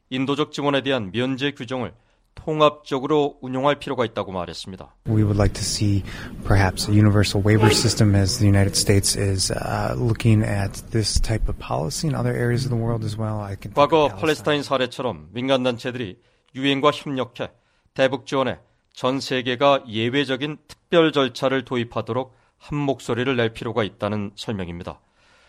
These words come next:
Speaker 1: 울프 제재법 변호사는 승인 절차가 복잡해졌지만 여전히 인도적 지원은 가능하다며 전문가들의 도움을 받아 조건을 충족하고 물품 면제와 승인 신청서를 일찍 제출하면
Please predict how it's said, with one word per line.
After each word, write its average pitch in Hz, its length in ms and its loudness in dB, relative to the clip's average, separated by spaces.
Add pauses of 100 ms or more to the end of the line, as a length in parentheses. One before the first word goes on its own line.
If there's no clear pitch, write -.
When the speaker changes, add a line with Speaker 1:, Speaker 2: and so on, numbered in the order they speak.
(120)
Speaker 1:
울프 143 540 2
제재법 135 460 2
변호사는 120 540 0 (380)
승인 165 400 2
절차가 147 460 2
복잡해졌지만 131 1040 -2 (180)
여전히 117 480 -2 (120)
인도적 127 440 -2
지원은 135 340 -2
가능하다며 110 760 -2 (580)
전문가들의 135 560 2
도움을 123 360 0
받아 117 520 2
조건을 127 520 -2
충족하고 117 760 -6 (340)
물품 135 420 -2
면제와 120 520 -2 (280)
승인 151 340 -2
신청서를 127 840 -4
일찍 123 400 -6
제출하면 113 680 -6